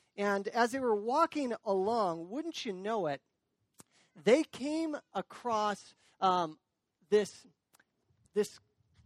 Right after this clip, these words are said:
old rusty can that was at the base of a tree. And they saw the can, and they kinda looked at it, and they thought, "Well, that's, that's interesting." So, so they reached down, and they, and they picked the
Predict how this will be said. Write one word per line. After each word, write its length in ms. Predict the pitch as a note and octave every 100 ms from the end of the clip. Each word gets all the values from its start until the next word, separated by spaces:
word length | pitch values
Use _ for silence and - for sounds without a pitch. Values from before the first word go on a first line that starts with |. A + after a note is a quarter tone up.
| -
old 260 | G#3 D4 D#4+ G#3+
rusty 440 | A#3+ - - F#3 - - -
can 400 | A3+ F3+ B2 A#2+ E3 _ _ _ _
that 100 | G3
was 140 | G#3 G3
at 100 | G#3+
the 80 | F#3+
base 400 | - G#3 A#3 A3
of 100 | E3
a 60 |
tree. 560 | - - - G#3 D3 - _ _ _ _ _ _ _ _ _ _ _ -
And 120 | G3+
they 100 | A3+
saw 380 | - - C#4+ E4
the 100 | D#4
can, 340 | - C4+ C4+ C4
and 80 |
they 60 | A3+
kinda 300 | G#3 C4 C4+
looked 300 | A#3 B3+ -
at 120 | B3+
it, 180 | B3+ B3
and 100 | A3
they 100 | G#3+
thought, 200 | G#3+ A3+
"Well, 80 | A#3+
that's, 280 | C4+ D#4 -
that's 280 | C#4+ C#4+ -
interesting." 560 | G#3 G3 F#3 - A#3+
So, 300 | B3 - A3 - _ _
so 180 | - B3
they 160 | A3+
reached 400 | A3 C4 D#4 -
down, 360 | - A3+ A#3+ B3
and 100 | A3
they, 100 | G3 _ _
and 120 | G#3
they 80 | G3+
picked 280 | F#3 C#4 -
the 100 | C#4